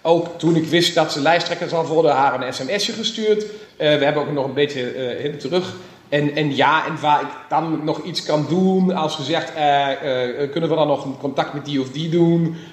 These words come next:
Eh, ja, en ik heb ook bijvoorbeeld heel veel, eh, stichtingen in Duitsland die dingen in Nederland doen, gezegd:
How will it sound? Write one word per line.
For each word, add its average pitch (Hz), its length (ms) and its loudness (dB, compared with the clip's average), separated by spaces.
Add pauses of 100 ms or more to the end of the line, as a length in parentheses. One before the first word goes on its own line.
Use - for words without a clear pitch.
Eh, 139 400 2
ja, 165 260 2
en 151 100 -4
ik 143 100 -4
heb 156 200 -6
ook 175 440 -2
bijvoorbeeld 156 760 0 (180)
heel 185 280 0
veel, 160 580 0
eh, 135 320 0 (120)
stichtingen 170 540 -2
in 120 60 -2
Duitsland 131 460 -2
die 147 180 -6
dingen 160 280 0
in 139 100 -2
Nederland 165 400 2
doen, 143 180 -6
gezegd: 139 260 -6